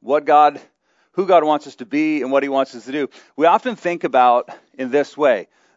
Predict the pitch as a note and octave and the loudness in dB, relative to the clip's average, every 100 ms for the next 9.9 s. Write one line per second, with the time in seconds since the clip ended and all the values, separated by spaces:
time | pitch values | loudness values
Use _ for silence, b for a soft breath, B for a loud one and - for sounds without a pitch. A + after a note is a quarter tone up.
0 | - C#3+ - - E3+ E3+ D#3+ C#3 D3+ C3 | 2 2 2 -6 -4 -2 -2 0 2 2
1 | - _ C3 - C3+ - G#3 G3 - C#3+ | -2 _ -12 -10 -12 -8 -6 -6 -4 -6
2 | C3+ C3 G#2+ - A#2 E3 F3 - D3+ C#3+ | -4 -2 -4 -6 -4 0 0 -2 -6 -4
3 | D#3 - A2+ E2+ _ B B _ E3 E3 | -4 -8 -14 -18 _ B B _ -6 -4
4 | D#3+ D3+ G#3 D3 F3 B3 A3+ D3+ D3 B2+ | -2 2 2 2 0 -2 -4 -8 -8 -8
5 | - G#3 G3 C3 A#2+ D3+ C#3 D3 C#3 b | -6 -2 0 -2 -4 -6 -2 0 0 b
6 | b b D#3 - F3+ A3+ - A3 D#3 C3+ | b b -10 -4 -2 -2 -2 -4 -2 -2
7 | C#3 - C#3+ - F3+ G#3 E3+ D#3 C#3+ C#3+ | -4 -10 -14 -4 -2 0 2 0 0 -2
8 | E3 E3+ - - G3+ G3 C3 D#3 - D3 | -2 -2 -6 -6 -2 0 -2 -6 -8 -6
9 | C#3+ - F3+ F#3+ G#3 F#3 A2+ G#2 | -6 -6 -8 -4 -4 -2 -4 -4